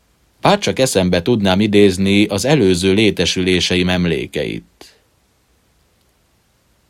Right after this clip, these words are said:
Bárcsak emlékeznék számos világszületésre és világpusztulásra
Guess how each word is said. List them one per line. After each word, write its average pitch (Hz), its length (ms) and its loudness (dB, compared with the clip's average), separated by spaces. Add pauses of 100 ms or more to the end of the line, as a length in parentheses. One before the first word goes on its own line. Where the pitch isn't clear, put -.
(140)
Bárcsak 107 440 -2
emlékeznék 92 720 2
számos 101 460 0
világszületésre 95 1200 0
és 95 200 -2
világpusztulásra 95 1400 0